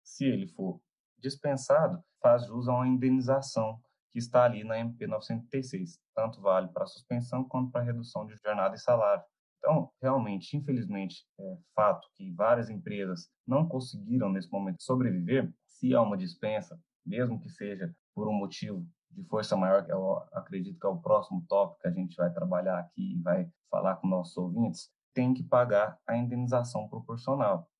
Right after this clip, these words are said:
a indenização que consta ali. A força maior, ela diz respeito apenas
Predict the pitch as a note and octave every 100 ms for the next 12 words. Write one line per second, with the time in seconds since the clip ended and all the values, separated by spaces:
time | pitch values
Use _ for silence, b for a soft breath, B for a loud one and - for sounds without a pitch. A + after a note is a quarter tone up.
0 | - F#2+ F#2 G2+ G2 G#2 - G2+ G#2 -
1 | - _ A#2 A#2 A#2+ C3+ G#2+ E2+ - _
2 | - G2+ - D#3 E3 A2+ F#2+ A#2 G2+ G2
3 | A2+ A#2 - A2 A#2 B2 B2 - C3+ C#3
4 | -